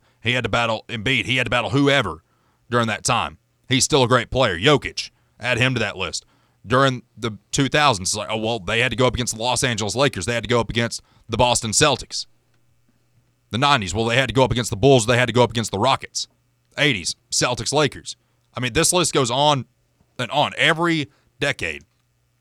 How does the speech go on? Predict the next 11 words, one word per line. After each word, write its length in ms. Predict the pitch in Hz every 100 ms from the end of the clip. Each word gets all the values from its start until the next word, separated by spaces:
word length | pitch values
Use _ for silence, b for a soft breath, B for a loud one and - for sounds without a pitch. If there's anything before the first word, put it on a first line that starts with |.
| _ _ _ _ _
you're 120 | - 110
gonna 180 | 151
have 120 | 139 104
one 200 | 117 143
or 60 |
two 180 | 135 165
teams 400 | - 131 110 - - _ _ -
that 120 | 123
just 200 | 127 -
full-blown 460 | 120 117 110 113 107
dominate, 420 | 95 78 73